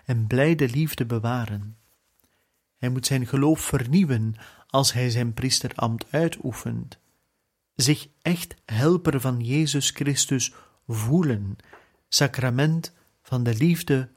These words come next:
van God voor de mens, telkens als hij bemiddelaar en levend werktuig is van het verlenen van Gods genade aan de mensen. Hij moet dezelfde waarheid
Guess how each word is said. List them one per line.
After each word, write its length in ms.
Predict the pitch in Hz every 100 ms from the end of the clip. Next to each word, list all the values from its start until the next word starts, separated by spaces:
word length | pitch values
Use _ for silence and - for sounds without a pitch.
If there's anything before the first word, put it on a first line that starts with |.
| _
van 260 | - 113
God 320 | 104 165 170
voor 300 | - - 113
de 100 | 110
mens, 600 | 117 170 120 104 - - _ _ _ _ _ _ _
telkens 600 | 175 196 180 135 117 -
als 220 | 127 123
hij 220 | 104 123
bemiddelaar 680 | 113 123 135 131 120 120 120 - - - -
en 200 | 139 127
levend 460 | 139 139 131 117
werktuig 640 | 110 - - - 120 113
is 400 | - 139 - - - - _ _
van 180 | 156 139
het 160 | 139
verlenen 680 | - 117 120 127 131 127 113
van 200 | 117 110
Gods 300 | 139 131 -
genade 520 | 123 113 120 117 113
aan 180 | 113 107
de 100 | 107
mensen. 600 | 160 170 - - 87 - _ _ _ _ _ _ _ _ _ _ _ _ _ _ _
Hij 180 | - 127
moet 180 | 123 123
dezelfde 520 | 135 113 120 110 113
waarheid 720 | 113 139 151 117 120 120 -